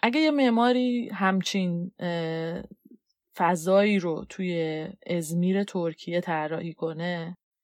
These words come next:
احتمالاً این دوتا بالکن خیلی متفاوت استفاده می‌شه تا اینکه همین فضا رو توی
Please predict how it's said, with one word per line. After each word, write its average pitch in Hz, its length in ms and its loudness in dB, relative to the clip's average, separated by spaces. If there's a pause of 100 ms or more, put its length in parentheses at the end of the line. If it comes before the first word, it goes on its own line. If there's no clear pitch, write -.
(400)
احتمالاً 202 840 6
این 220 160 4
دوتا 196 280 4
بالکن 175 420 2
خیلی 220 260 0
متفاوت 175 920 2
استفاده 151 600 -4
می‌شه 147 380 -8
تا - 140 -6
اینکه 175 260 -2
همین 190 360 2
فضا 170 520 0
رو 165 400 -4 (320)
توی 185 440 0